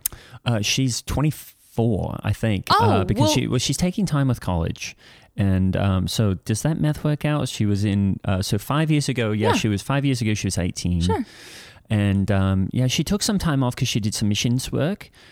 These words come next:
Speaker 1: Um, she went down to Jamaica and did some missions work down there with people who had drug addiction.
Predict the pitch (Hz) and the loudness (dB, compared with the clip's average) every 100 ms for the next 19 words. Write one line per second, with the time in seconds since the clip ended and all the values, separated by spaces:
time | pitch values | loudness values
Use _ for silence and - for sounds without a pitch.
0 | - - 107 101 104 107 107 98 110 104 | -8 -2 2 2 2 0 0 0 0 0
1 | 104 - 110 104 98 - 95 98 - 196 | 0 -2 0 2 2 0 0 0 -2 -2
2 | 233 - - - - 107 104 98 98 98 | -4 -12 -20 -20 -2 0 2 2 2 0
3 | - 95 - 156 131 - 123 - 113 110 | 0 -2 0 2 2 0 -2 0 -2 -2
4 | - 107 98 98 98 98 - 104 107 107 | -2 0 2 2 2 0 -2 -2 2 2
5 | 107 107 98 95 98 90 92 92 82 - | 4 4 2 0 -2 -2 -2 -2 -4 -4
6 | - | -6